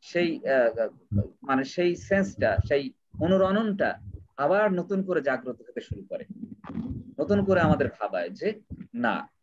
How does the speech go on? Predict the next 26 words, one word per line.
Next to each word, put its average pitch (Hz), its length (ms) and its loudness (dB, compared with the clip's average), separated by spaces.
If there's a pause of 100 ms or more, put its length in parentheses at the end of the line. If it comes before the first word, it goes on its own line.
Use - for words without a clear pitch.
(220)
যে 135 80 -2
আমি 165 220 2
যত 170 240 2
দুর্বলই 220 440 4
থাকি 190 260 -2
না 160 100 0
কিসের 147 320 -6
জন্যে, 98 340 -4 (1120)
আমার 139 220 2
সাহস, 165 420 0 (840)
ঠিক 156 120 0
আছে, 156 240 2 (260)
আমার 135 200 0
উচ্চাশা 170 560 0 (920)
এবং 131 260 4
আমার, 135 260 4 (220)
আমার 131 260 2 (420)
অন্য 165 200 -4
মানুষের 185 440 0
প্রতি 196 240 -2
যে 180 100 0
আমার 160 280 0
যে 160 160 -2
গভীর 156 380 0
যে 151 100 0
ভালোবাসা 143 580 0